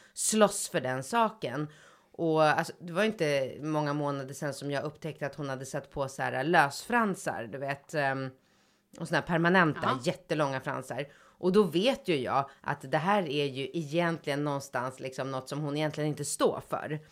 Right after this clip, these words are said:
Speaker 2: Mhm.
Speaker 1: Eh, och då tycker ju, alltså, jag är ju också kompis med henne och tycker skitmycket om henne och tycker att hon är skitrolig och duktig
Speaker 2: Ja,
Speaker 1: och
Speaker 2: men det är
Speaker 1: grym.
Speaker 2: hon ju. Hon är fantastisk.
Speaker 1: Så det är verkligen så här,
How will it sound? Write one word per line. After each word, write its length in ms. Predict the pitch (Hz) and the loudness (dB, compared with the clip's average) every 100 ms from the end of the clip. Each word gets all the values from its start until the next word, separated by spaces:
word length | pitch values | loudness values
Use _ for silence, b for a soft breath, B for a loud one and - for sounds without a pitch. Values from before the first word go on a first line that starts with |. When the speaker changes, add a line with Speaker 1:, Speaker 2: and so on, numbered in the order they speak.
| - | -12
Speaker 2:
Mhm. 500 | 185 185 247 165 160 | -10 -8 -10 -10 -4
Speaker 1:
Eh, 680 | 156 143 139 135 127 - - | 0 2 4 2 0 -4 -4
och 160 | 190 | -2
då 220 | 170 190 233 | 4 4 4
tycker 240 | 247 190 | 0 0
ju, 80 | 156 | 0
alltså, 180 | 165 160 | 0 0
jag 140 | 160 | 2
är 40 | 208 | 4
ju 80 | 190 | 4
också 240 | 202 - - | 4 0 -6
kompis 400 | 147 120 - 143 | -4 -4 -6 -6
med 100 | 131 | -4
henne 180 | 127 | -4
och 80 | 127 | -6
tycker 220 | - - | -10 -14
skitmycket 520 | - 160 120 170 190 175 | -4 -4 -2 -4 2 2
om 160 | 131 | 2
henne 180 | 131 123 | -2 -4
och 80 | 131 | -8
tycker 200 | 143 123 | -6 -8
att 80 | 107 | -6
hon 140 | 127 | -8
är 60 | 127 | -10
skitrolig 1040 | - 180 151 - 165 165 196 180 156 139 | -6 -2 -2 -2 -2 2 2 2 0 0
och 100 | 151 | 0
duktig 200 | 160 180 | 0 6
Speaker 2:
Ja, 140 | 262 | 8
Speaker 1:
och 60 | 269 | 8
Speaker 2:
men 100 | 226 | 6
det 60 | - | 6
är 40 | |
Speaker 1:
grym. 120 | - - | 8 8
Speaker 2:
hon 100 | - | 6
ju. 40 | 175 | 4
Hon 120 | 233 | 2
är 40 | |
fantastisk. 360 | 254 254 381 392 | -2 -2 -2 0
Speaker 1:
Så 60 | 180 | 2
det 100 | 175 | 4
är 40 | |
verkligen 540 | 175 185 160 156 214 214 | 6 8 6 4 0 2
så 100 | 180 | 2
här, 120 | 147 | 0